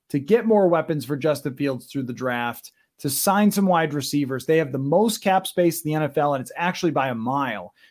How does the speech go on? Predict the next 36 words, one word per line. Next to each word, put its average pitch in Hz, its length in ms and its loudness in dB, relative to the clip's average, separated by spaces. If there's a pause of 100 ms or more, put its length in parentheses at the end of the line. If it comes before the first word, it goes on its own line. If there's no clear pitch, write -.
So - 180 -2
they 175 160 4
can 285 180 0
do 269 160 4
a 220 40 6
lot 190 280 4
of 254 80 2
the 247 60 0
same 226 320 0
things 214 220 4
that 185 100 2
Jacksonville 208 600 0
did. 226 260 4
And 165 160 -4
I 214 100 0
think 285 400 -2
that, 165 280 2 (580)
you 359 100 -8
know, 254 320 2 (180)
maybe, 247 600 4 (400)
uh, 156 480 2 (260)
it's 190 200 -4
realistic 185 960 2 (100)
to 202 140 0
think 190 420 0
that 185 160 0
the 175 80 2
Bears 170 480 2
could 151 220 -2
be, 160 180 2
like, 151 300 0
a 123 320 -2 (160)
seven-win 180 680 0
team 202 400 0 (420)
next 240 300 0
year, 269 380 -2